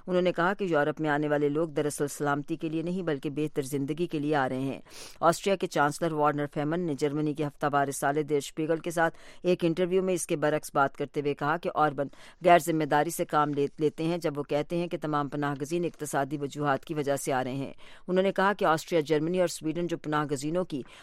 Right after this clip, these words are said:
حالیہ آمد کا خیر مقدم کر رہے ہیں، وہ یہ سمجھتے ہیں کہ پناہ گزین جنگ سے بچ کر آئے ہیں اور پناہ کا حق رکھتے ہیں۔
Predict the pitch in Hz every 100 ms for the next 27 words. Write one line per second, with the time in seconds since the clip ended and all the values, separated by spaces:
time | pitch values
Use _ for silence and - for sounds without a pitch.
0 | - 175 175 180 - 156 170 180 156 147
1 | 151 147 147 147 139 151 147 147 156 175
2 | 175 160 - 147 160 - 190 185 185 156
3 | 147 143 139 147 143 147 143 139 139 -
4 | 147 139 151 180 165 - 147 143 143 139
5 | 135 135 - 139 95